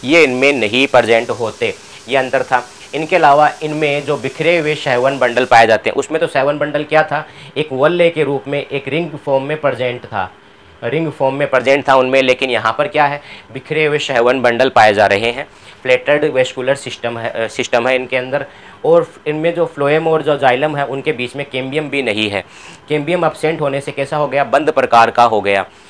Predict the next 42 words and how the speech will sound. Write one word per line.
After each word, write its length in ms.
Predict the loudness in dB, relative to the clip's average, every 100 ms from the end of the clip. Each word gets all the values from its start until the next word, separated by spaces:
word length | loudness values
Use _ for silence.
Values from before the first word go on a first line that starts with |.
| -20 -6
और 280 | 0 0 0
secondary 500 | -4 -4 -4 -6 -6
growth 280 | -2 -2 -2
इनमें 260 | -6 -6
नहीं 240 | -6 -8 -2
पाई 260 | 0 2
जाती। 340 | 0 -2 -4 -12 -16 -20 -12 -8
एक 100 | -4
चीज़ 120 | -2
और 60 | 4
याद 140 | 4
रखना 200 | 2 -4
है, 120 | -6 -10 -10
देखिए 260 | -6 -6 -8 -20 -20 _ _ _ -8
जाइलम 400 | -2 0 0 -2 -2
और 100 | -4
फ्लोएम 280 | -2 -4 -2
दोनों 200 | -4 -2
साथ 320 | 2 2 4
साथ 280 | 2 2 0
है, 160 | -8 -8 -18 -4
जब 140 | 0
ये 80 | 0
दोनों 220 | 0 0
साथ 240 | 2 4 4
साथ 300 | 6 4 6
होते 220 | 4 4
हैं 180 | 0 0
तो 120 | -2
ऐसा 280 | -2 2 4
वेस्कुलर 460 | 4 -2 -4 -4
बंडल 320 | -4 -6 -8 -8
क्या 160 | -6
हो 160 | -4 -4
जाता 200 | -6 -4
है, 240 | -6 -6 -12 -20 -16
उसको 200 | -16 -8
हम 180 | -6 -2
बोल 180 | -2 0
देते 300 | -2 -2 -4
हैं 280 | -4 -8 -10 -18 -20 -18
संयुक्त 580 | -6 -4 -2 -4 -8